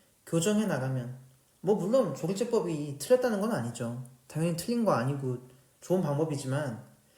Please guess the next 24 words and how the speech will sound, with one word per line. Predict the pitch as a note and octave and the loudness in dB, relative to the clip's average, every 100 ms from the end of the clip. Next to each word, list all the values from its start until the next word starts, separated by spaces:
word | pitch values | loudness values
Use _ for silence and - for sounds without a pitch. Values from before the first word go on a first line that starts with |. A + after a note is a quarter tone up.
| _ _ - | _ _ -10
조금 | - G3+ C4 B3 | -4 0 4 8
더 | B3 A#3+ A#3+ | 8 6 0
절약할 | E3 E3 F#3 F3+ | 0 0 0 -4
수 | - | -4
있는 | D3 C#3 C#3+ | -4 -4 -6
방법, | B2+ C3 C3 C3 C3 - | -4 0 0 0 -6 -6
이런 | D#3 D#3+ | -2 -2
것들이 | C#3+ D3+ F3 A3 - - _ _ _ - | -2 -6 -4 -4 -8 -18 _ _ _ -10
있다. | C3+ D3+ A2+ A#2+ A2+ - _ _ _ _ _ _ _ _ _ | -2 0 0 -2 -8 -18 _ _ _ _ _ _ _ _ _
그런 | - E3 | -4 0
것들을 | F3 E3+ E3 | 0 0 -4
좀 | F3+ F3+ | -4 -6
생각을 | G3+ A3+ G3+ | -2 0 0
하면서 | G3 F#3+ G3 F#3+ F#3+ | 2 2 2 0 -2
풀면, | - G3+ A3 C4 C#4+ - - _ _ - - - - - - _ | -4 -2 0 0 -2 -8 -16 _ _ -20 -20 -16 -16 -18 -20 _
어, | C#3+ C3+ C3+ C3 C#3 | -6 -4 -2 -2 2
여러분들이 | C#3+ F3 E3+ D#3+ C#3+ | 6 6 6 0 0
원하는 | B2 C#3 D3 C#3 B2+ B2 - - | 2 2 2 2 -2 -4 -14 -12
것들을 | - C3+ - D3 F3 A3 G#3+ - _ _ _ _ _ _ _ | -8 -8 -6 -4 -2 -4 -8 -18 _ _ _ _ _ _ _
조금은 | - D#3 G#3 F#3+ C3+ - - - _ _ _ | -8 2 4 4 2 -4 -12 -20 _ _ _
이뤄낼 | E3 F3 D3 C#3 | 2 4 4 0
수 | - | -4
있을 | C#3+ F3 | -6 -6
겁니다. | - C3+ A2 B2+ | -8 -10 -10 -12